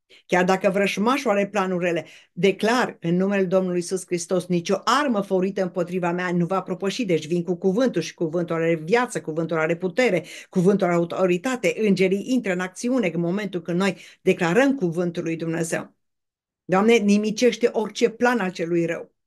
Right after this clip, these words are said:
Izbăvește-ne de cel rău în această zi. Și eu declar că în această zi voi fi plin de încredere, că Tu ești cu mine, că Tu mă călăuzești, că Tu mă luminezi, când ai har, când ai pace, privesc la Tine, Doamne. Și vedem acum,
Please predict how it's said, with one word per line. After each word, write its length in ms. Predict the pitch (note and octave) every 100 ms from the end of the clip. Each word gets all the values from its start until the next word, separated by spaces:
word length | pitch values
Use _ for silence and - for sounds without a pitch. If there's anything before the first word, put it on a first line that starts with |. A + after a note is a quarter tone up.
| _
Izbăvește-ne 1120 | A3 A3 D#3 D#3 A3+ F3+ F3+ E4 - G3+ F3+
de 160 | E3+ E3+
cel 280 | E3+ D#3+ D3
rău 360 | E3 D#3 - _ _
în 160 | - F#3+
această 440 | F3 E3+ E3+ E3
zi. 320 | D#3+ D#3 - _ - -
Și 220 | - -
eu 120 | A3+ G#3
declar 440 | G#3 G#3 C#4+ C4
că 80 | G#3+
în 60 |
această 560 | F3+ F3+ G3+ G3 G3 G#3+
zi 220 | G3+ A3
voi 160 | F3 F3
fi 160 | G#3+
plin 320 | G#3 G#3+ B3+ A#3+
de 100 | A#3
încredere, 640 | A3+ G#3+ G3 E3 C#3+ - _ -
că 140 | - F#3+
Tu 160 | -
ești 260 | C4+ B3 -
cu 80 | A#3
mine, 300 | F#3 C3+ C#3+ - -
că 140 | F#3+
Tu 120 | F#3+
mă 140 | B3 B3
călăuzești, 640 | A#3+ A3+ A3 G#3+ E3+ -
că 140 | -
Tu 140 | D#3+ B3+
mă 140 | A#3+
luminezi, 500 | A#3 A3 A3 D#3+ B2+
când 200 | - F3
ai 140 | G#3 G#3+
har, 300 | A#3+ F#3+ C#3
când 240 | F3+ F#3
ai 140 | G3
pace, 380 | G3+ A3+ G3 E3 - - -
privesc 460 | F#3 E3 E3 -
la 120 | D#3 F#3
Tine, 280 | E3+ E3
Doamne. 600 | D#3+ E3 D#3+ D3+ D3+ D#3 _ _ -
Și 160 | - F3+
vedem 320 | F3+ F3 G#3
acum, 340 | F3 E3+ F#3+